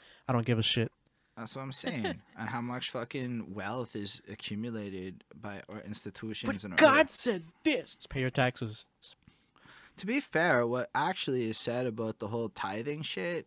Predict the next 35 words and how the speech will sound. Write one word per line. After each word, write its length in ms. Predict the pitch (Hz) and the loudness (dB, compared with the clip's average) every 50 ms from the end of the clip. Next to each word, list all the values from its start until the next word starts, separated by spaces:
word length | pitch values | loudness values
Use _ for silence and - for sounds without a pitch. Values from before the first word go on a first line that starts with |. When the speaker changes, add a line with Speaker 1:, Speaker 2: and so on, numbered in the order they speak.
| _ | _
Speaker 2:
is, 540 | - 110 120 120 117 113 107 104 - - - _ _ _ _ - | -6 -4 -2 -2 -2 -2 -2 -4 -6 -8 -10 _ _ _ _ -6
like, 380 | 131 123 117 110 104 - - - | -4 -4 -2 -2 -4 -6 -6 -4
don't 260 | - 123 135 139 127 | -2 -2 -2 -2 -4
do 140 | - 131 123 | -2 -2 0
it 140 | 131 131 - | 0 -2 -4
disingenuously 1000 | - 110 113 - - 120 98 - 92 95 107 120 127 131 131 - - 160 151 147 | -4 -6 -4 -4 -4 -4 -4 -4 -4 -4 -4 -4 -4 -4 -4 -4 -2 -2 -2 -2
and 100 | 131 101 - | -2 -2 -4
don't 220 | 110 110 120 117 | -4 -6 -4 -4
do 160 | - 113 110 117 | -2 -2 0 0
it 100 | 120 120 | -2 -2
if 160 | 117 - - | -4 -6 -6
you 80 | 98 | -8
can't. 480 | 92 - - 92 87 104 131 151 - - | -8 -8 -6 -6 -4 -4 -4 -6 -6 -6
Like, 300 | 110 110 104 101 95 - | -6 -6 -6 -6 -8 -8
even 180 | 110 113 123 131 | -8 -8 -6 -6
somebody 320 | 127 - 139 135 147 139 110 | -6 -6 -4 -4 -4 -4 -4
died 580 | 98 - - 87 87 92 104 110 120 120 120 110 | -4 -6 -6 -4 -2 -2 0 -2 -2 -4 -6 -6
because 360 | 113 107 104 - 117 107 - | -6 -8 -6 -6 -8 -8 -6
they 140 | - 107 104 | -6 -4 -4
weren't 340 | 101 101 104 110 113 113 - | -4 -4 -4 -4 -4 -6 -6
in 140 | - 107 107 | -6 -6 -6
their 140 | 104 101 101 | -6 -6 -6
heart 380 | - - 98 92 101 117 110 - | -4 -2 -2 -2 -2 -4 -8 -10
<laughs> 60 | - - | -10 -6
giving 320 | 101 117 - 143 139 131 | -4 -2 -2 -2 -2 -2
sincerely. 760 | - - 123 113 107 - - 104 101 123 139 151 160 165 165 160 - - - - - - - - | -4 -4 -4 -4 -4 -4 -4 -2 -2 0 2 2 2 2 0 -2 -6 -12 -18 -20 -20 -18 -8 -2
In 300 | 107 120 139 156 156 151 | 0 0 2 2 2 0
the 100 | 156 151 | 0 0
story 580 | - - - 131 120 131 139 139 151 156 160 156 | 0 0 0 0 2 2 2 2 2 2 0 0
that 160 | 139 107 - | 0 -2 -2
talks 380 | - 110 104 113 123 - - | -2 -2 -2 -2 -2 -2 -2
about 240 | 139 123 123 123 123 | -2 0 0 -2 -2
the 60 | - 113 | -4 -4
ten 260 | - - 117 123 131 | -2 -2 -2 -2 -2
percent, 480 | - 120 110 - - 104 113 131 - | -2 -2 -2 -2 -2 -2 -2 -2 -4